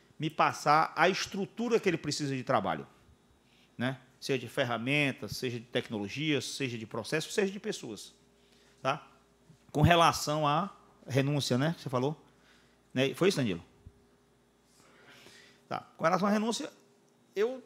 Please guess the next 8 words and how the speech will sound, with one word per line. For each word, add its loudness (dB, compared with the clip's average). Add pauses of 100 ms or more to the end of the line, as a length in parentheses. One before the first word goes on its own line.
(180)
não, -10
não, -6
não -2
sou 2 (800)
nenhuma -4
pessoa 0
que -10
foge -4